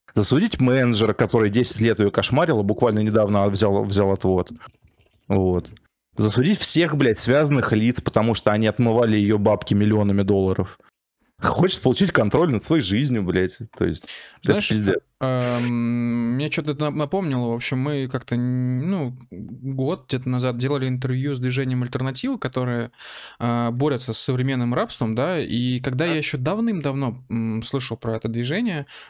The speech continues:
Speaker 2: ещё много лет назад, я думал, какое, что, какое рабство? Ну, то есть, потому что, когда мы представляем рабство, мы, типа, представляем негров, там, да, ещё кого-то. Мы, типа, ну, вот видим классическое рабство у себя в голове.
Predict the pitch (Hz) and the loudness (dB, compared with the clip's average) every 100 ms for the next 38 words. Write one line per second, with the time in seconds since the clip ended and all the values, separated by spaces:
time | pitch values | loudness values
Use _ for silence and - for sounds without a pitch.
0 | - - 135 143 123 113 - 110 113 110 | -10 -4 -2 -2 -2 -4 -4 -4 -2 -2
1 | 110 120 143 117 117 - 120 156 131 - | -2 -2 -2 -2 -6 -8 -4 -2 -2 -4
2 | 151 131 120 143 135 131 110 110 127 131 | -4 -4 -4 -2 -4 -4 -6 -4 -4 -4
3 | 127 127 127 123 135 127 123 117 113 113 | -4 -4 -4 -2 -2 -2 -2 -2 -4 -6
4 | - 135 127 113 165 - - 117 123 127 | -4 -2 -2 -2 -2 -4 -6 -4 -4 -4
5 | 127 113 117 - 131 113 110 139 160 135 | -6 -4 -6 -4 -2 -2 -2 -2 -2 2
6 | - - - 117 131 123 139 131 117 113 | 2 2 0 0 0 0 0 0 -2 -2
7 | - - 95 - - - 131 127 135 127 | -4 -8 -10 -10 -14 -6 -4 -2 -2 0
8 | 120 113 113 123 160 117 123 143 117 - | 0 0 0 -2 -2 -2 -2 -4 -4 -4
9 | 120 147 - - 110 113 107 - 110 107 | -4 -4 -4 -4 -4 -4 -4 -6 -8 -6
10 | 107 - 101 107 110 110 101 | -4 -4 -6 -4 -2 -2 -6